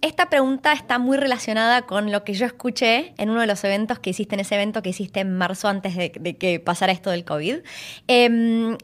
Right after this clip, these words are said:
escuché tu historia acerca de cómo arrancaste vos a invertir en propiedades y me encantó y me encantaría que la compartieras con la audiencia.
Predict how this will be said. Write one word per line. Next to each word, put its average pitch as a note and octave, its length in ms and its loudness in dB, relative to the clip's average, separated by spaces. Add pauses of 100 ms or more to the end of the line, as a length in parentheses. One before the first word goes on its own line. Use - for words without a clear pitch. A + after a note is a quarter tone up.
(200)
escuché D4+ 320 -2
tu A4+ 80 0
historia B3+ 320 0
acerca - 260 -2
de B3 120 -2
cómo C#4 260 -2
arrancaste A3 480 -4
vos G#3 280 -2
a F#3+ 60 -8
invertir E3+ 320 -4
en E3+ 140 -4
propiedades D#3+ 600 -4
y F#3+ 60 -8
me F#3 100 -2
encantó F#3 360 -2
y A#3+ 40 0
me B3+ 60 0
encantaría F#3+ 500 -2
que E3 160 -4
la E3+ 120 -4
compartieras E3+ 500 -4
con E3 340 -6
la D3+ 100 -2
audiencia. D3+ 600 -4